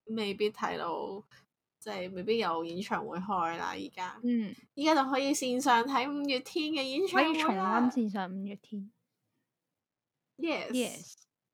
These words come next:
Speaker 1: At least 我可以上網不停咁樣聽，不停咁樣聽，聽佢呢啲，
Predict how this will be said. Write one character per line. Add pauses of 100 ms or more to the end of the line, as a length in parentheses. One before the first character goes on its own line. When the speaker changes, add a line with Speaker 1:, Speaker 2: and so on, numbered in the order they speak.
(200)
Speaker 1:
At
least
我
可
以
上
網
不
停
咁
樣
聽，
不
停
咁
樣
聽，
聽
佢
呢
啲，